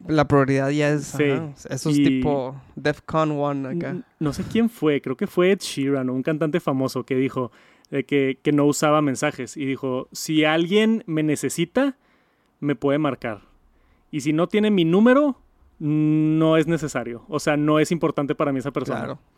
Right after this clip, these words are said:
Speaker 1: claro.
Speaker 2: Entonces
Speaker 1: Es que son demasiadas distracciones.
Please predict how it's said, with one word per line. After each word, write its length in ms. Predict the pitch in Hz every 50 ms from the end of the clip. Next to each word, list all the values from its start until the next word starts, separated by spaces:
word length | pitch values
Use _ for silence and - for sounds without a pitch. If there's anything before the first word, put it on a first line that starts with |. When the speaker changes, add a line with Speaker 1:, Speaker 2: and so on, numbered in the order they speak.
| _
Speaker 1:
claro. 340 | - - 143 - - 135 151 _ _ _ _ -
Speaker 2:
Entonces 560 | 147 139 127 - 143 139 127 151 147 - - - 185 _ _ _ _ _ _ _ _ - - - - - _ _ _ _ _ _ _ _ _ _ _ -
Speaker 1:
Es 120 | - 147 -
que 100 | - 151
son 140 | - 165 160
demasiadas 400 | 156 156 143 131 135 131 135 139
distracciones. 720 | 143 - - 131 - - - 123 127 131 139 - _